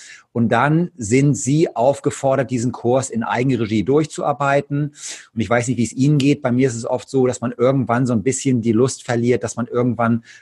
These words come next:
irgendwann das Ganze ein bisschen einschläft. Dann ist da letztendlich auch kein, kein Druck, keine Motivation, vielleicht dran zu bleiben. Und das ist einer der Punkte, die wir in diesem Kurs anders gemacht haben. In diesem Kurs gibt es jede Woche einen Live-Termin, wo ich persönlich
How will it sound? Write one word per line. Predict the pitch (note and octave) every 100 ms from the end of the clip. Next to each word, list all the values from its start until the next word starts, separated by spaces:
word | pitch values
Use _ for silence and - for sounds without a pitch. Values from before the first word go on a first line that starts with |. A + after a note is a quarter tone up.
| _
irgendwann | A#2+ A2 A2+
das | A2
Ganze | A#2+ A#2 A#2+
ein |
bisschen | A2+ - -
einschläft. | A2 C#3+ - C3+ C3+ -
Dann | G#2+
ist | - A#2
da |
letztendlich | A2+ A2+ A2+ A2+ -
auch | A2+
kein, | - G#2+ A2 A2 - - _
kein | - G#2 G#2
Druck, | - B2 -
keine | A#2 A#2
Motivation, | A#2 A2+ A2+ - B2+ C3+ D3
vielleicht | - A#2+ -
dran | G#2+ C#3
zu | -
bleiben. | C3+ C3+ C3 C3+ C#3+ - - - - -
Und | G#2
das | C#3
ist | D#3+ -
einer | C3 D3+
der | C#3+
Punkte, | - C#3 C3+
die | A#2+ A#2
wir |
in | A2+
diesem | A#2+ C3+
Kurs | - B2 A#2+ -
anders | A2 B2 A2+
gemacht | F#2 D2 - F2
haben. | E2+
In |
diesem | A#2 D#3
Kurs | - C#3 C#3
gibt | B2+ -
es | A#2
jede | G2 A#2+ D#3 D3+
Woche | C3 - C#3 -
einen | B2+ A2+
Live-Termin, | G2+ G#2 C3+ D3 - D#3+ D#3+ F3+ A3+ - - _
wo | A#2+
ich | A#2 -
persönlich | A2+ G2+ C3 D#3+ E3+ E3+ -